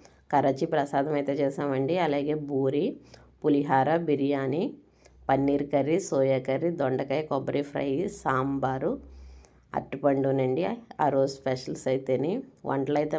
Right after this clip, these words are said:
మాత్రం చాలా బాగా వచ్చాయండి, అన్నీ కూడా చాలా బాగున్నాయని అయితే అన్నారు. నేను only స్వాముల వరకే భోజనాలు అయితే పెట్టానండి, బయట వాళ్ళని ఎవరే పిలలేదు మా ఫ్యామిలీ మెంబర్స్ని. ఎందుకంటే స్వాములు భోజనం అవుతే కానీ మనం భోజనం అయితే చేయకూడదు, ఉన్న వాళ్ళందరూ కూడా వెయిట్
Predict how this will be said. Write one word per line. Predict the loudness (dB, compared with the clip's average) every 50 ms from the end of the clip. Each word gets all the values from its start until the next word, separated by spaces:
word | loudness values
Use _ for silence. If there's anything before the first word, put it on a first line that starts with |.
| -2 -2
మాత్రం | -2 -4 -2 -2 -2 -2 0
చాలా | 0 0 2 0 0 0
బాగా | 0 0 0 -2
వచ్చాయండి, | -4 -6 -6 -4 -4 -2 -2 0 0 0
అన్నీ | 0 0 0 -2 -2 -2
కూడా | -2 -2 -2 -2
చాలా | -2 -2 0 0 0 -2 0
బాగున్నాయని | 0 -2 0 -2 -4 -4 -4 -4 -4
అయితే | -4 -4 -4 -2
అన్నారు. | -2 -2 -4 -4 -4 -4 -2 -4 -4 -6 -8 -14 -20 -20 -20 -20 -20 -20 _ _
నేను | -2 0 2 2 2
only | 2 2 0 -2 -2
స్వాముల | 0 0 0 2 2 2 2 2 0
వరకే | 0 0 -2 -2 0
భోజనాలు | 0 0 0 0 0 0 0 0 0
అయితే | -2 -2 -4 -4
పెట్టానండి, | -6 -4 -4 -2 -2 0 0 0 0 0 0 2
బయట | 2 0 0 0 0
వాళ్ళని | 0 0 2 2 0 0
ఎవరే | 0 -2 -2 -4 -2 -2
పిలలేదు | 0 0 2 2 0 0 -2 -2 -2 -2
మా | -2 -2 -4
ఫ్యామిలీ | -4 -2 -2 0 0 0 0 0
మెంబర్స్ని. | -2 -2 -2 -4 -6 -6 -8 -6 -6 -4 -4 -4 -4 -6 -10 -18 -20 -20 -20 -20 -20 _ _ -4 -2
ఎందుకంటే | 0 2 2 2 2 2 2 2
స్వాములు | 2 0 2 2 2 0 0 2 2
భోజనం | 2 2 2 2 0 0 0
అవుతే | 0 2 0 2 2
కానీ | 2 2 2 0
మనం | 2 0 2 2 2
భోజనం | 2 2 2 0 0 0 0
అయితే | -2 -2 -2 0 0
చేయకూడదు, | 0 0 0 2 2 2 2 2 0 -2 -2 -4 -6 -12 -20 -20 -20 -20 -20 _ _ -2 0
ఉన్న | 2 2 4 4 4
వాళ్ళందరూ | 4 4 4 4 2 2 0 2 2
కూడా | 2 2 4
వెయిట్ | 4 2 2 0